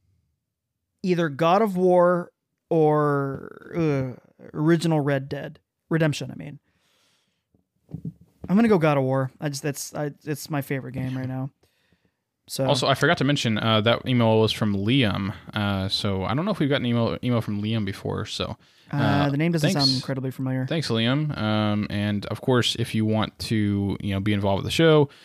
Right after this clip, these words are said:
Speaker 2: send us some cool questions, whatever, like those guys did, then send it again to genre geeks cast at gmail dot com.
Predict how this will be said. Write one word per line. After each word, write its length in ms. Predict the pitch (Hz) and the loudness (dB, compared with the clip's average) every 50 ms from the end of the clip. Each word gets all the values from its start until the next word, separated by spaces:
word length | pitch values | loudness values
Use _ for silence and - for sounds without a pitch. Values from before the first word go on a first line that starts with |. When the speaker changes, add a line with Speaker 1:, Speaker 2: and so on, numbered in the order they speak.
| - - _ | -20 -20 _
Speaker 2:
send 180 | - - 117 101 | -6 -4 -2 -2
us 80 | 95 - | -2 -4
some 120 | - 120 | -8 -6
cool 140 | - - - | -6 -6 -2
questions, 400 | - 120 127 123 - 143 131 117 | 0 0 2 2 2 0 2 2
whatever, 300 | 113 110 117 113 113 113 | 2 2 4 4 4 4
like 100 | 110 107 - | 2 2 0
those 120 | 120 107 | 0 0
guys 160 | 127 117 110 | 2 0 0
did, 300 | 110 - 110 107 104 104 | 2 2 2 2 2 0
then 140 | 104 101 101 | -2 -4 -4
send 200 | 104 - 110 107 | -4 -4 -2 -2
it 120 | 98 - | -2 -4
again 260 | - 107 107 107 101 98 | -4 -4 -4 -4 -4 -2
to 120 | - 107 | -4 -4
genre 360 | 104 - 104 101 104 101 101 | -4 -2 -2 -2 -2 -4 -4
geeks 320 | 101 - 104 95 - - - | -4 -6 -8 -8 -8 -10 -10
cast 420 | - - 98 98 101 - - - | -6 -4 -4 -4 -4 -4 -6 -10
at 140 | - - - | -10 -10 -8
gmail 260 | - 98 95 95 92 | -8 -8 -8 -6 -6
dot 160 | - - - | -6 -8 -10
com. 400 | - - - 101 98 98 98 98 | -10 -10 -8 -6 -6 -6 -6 -8